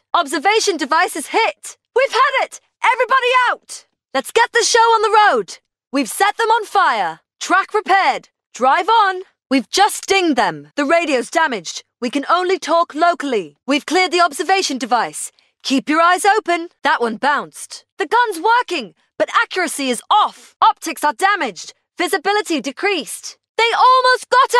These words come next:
us! Time to roll out! We've fixed the track. Turret jammed. We've put the fire out. Let's go! Observation device repaired. Target lost! Let's go! One of our tracks is damaged. Time to roll out!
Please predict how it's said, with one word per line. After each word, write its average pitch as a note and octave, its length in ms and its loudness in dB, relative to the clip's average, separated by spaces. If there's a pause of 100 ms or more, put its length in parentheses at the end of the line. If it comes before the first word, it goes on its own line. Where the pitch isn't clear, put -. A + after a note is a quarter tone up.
(120)
us! - 340 -10
Time G#4+ 440 2
to C#4+ 160 -2
roll G#4 360 4 (140)
out! - 440 -8 (200)
We've F4 120 0
fixed - 300 -4
the G4 80 -4
track. - 540 -2 (160)
Turret G4 420 0
jammed. E4+ 640 -2 (260)
We've E4+ 240 0
put A4 220 0
the F4 80 0
fire F4+ 340 2
out. - 460 -2 (140)
Let's - 160 -4
go! A#4+ 340 2 (140)
Observation D#4+ 680 0
device D#4+ 520 -2
repaired. C#4 680 0 (200)
Target A4 440 0
lost! G#4+ 640 0 (120)
Let's - 220 -2
go! D4 400 0 (100)
One E4 220 2
of C4 80 -4
our C#4 100 0
tracks F#4+ 400 -2
is C4 140 -10
damaged. D#4 640 -2 (240)
Time F4 400 0
to A#3+ 160 -6
roll F#4 440 2 (120)
out! - 480 -2